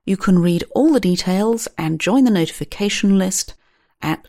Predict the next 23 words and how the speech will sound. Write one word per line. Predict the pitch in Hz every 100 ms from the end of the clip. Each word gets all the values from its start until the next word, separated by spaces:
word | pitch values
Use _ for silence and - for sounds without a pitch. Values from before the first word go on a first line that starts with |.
| -
onlineclarity | 208 214 185 175 170 - 254 240 240 226
dot | 165 -
co | 160 160
dot | 160 -
U | 156
K | - - 233 208 202 - _ _
forward | - 170 170 170
slash | - 151 143 - - -
class. | - 311 170 - - - - _ _ _ _ _
That's | - - - - -
O | 190 -
N | 175 185 180 -
L | 165 170 180 -
I | - 214 233
N | 175 165 -
E | 165 180 247 277 _ _ _
C | - - 254 285 -
L | 180 175 -
A | 185 185 185 -
R | 165 165
I | - 170 175 165
T | - 147 143
Y | 160 208 214 214 214